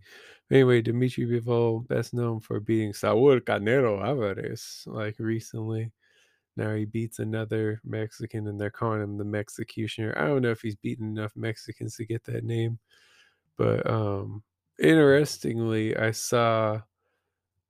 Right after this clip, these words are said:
I wanted to respond, but I was like, "Nah, let me not do that,"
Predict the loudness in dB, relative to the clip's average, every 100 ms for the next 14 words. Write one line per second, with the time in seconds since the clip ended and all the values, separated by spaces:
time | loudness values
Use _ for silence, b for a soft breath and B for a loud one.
0 | _ _ _ _ -6 -2 -2 2 2 2
1 | -2 -4 -4 -2 -2 -4 -4 -6 -6 -6
2 | -6 -6 -4 -6 -6 -8 -8 -8 -6 -6
3 | -8